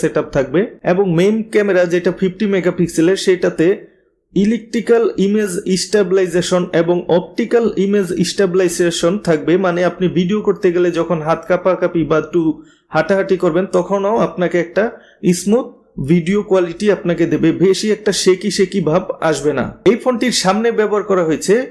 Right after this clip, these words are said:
টোয়েন্টি মেগাপিক্সেলের সেলফি ক্যামেরা এবং সিকিউরিটি হিসাবে ফোনটিতে থাকছে in display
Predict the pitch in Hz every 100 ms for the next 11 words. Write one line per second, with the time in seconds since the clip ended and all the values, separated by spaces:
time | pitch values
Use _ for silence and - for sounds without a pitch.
0 | - _ _ - 208 240 233 240 214 208
1 | 180 175 - 165 190 269 - _ - -
2 | 196 208 190 180 160 139 - - _ -
3 | 175 214 226 226 - 202 262 254 220 226
4 | 202 - 196 196 190 - - 202 220 220
5 | 196 170 156 - 220 - - _ - 208
6 | 233 220 214 - 208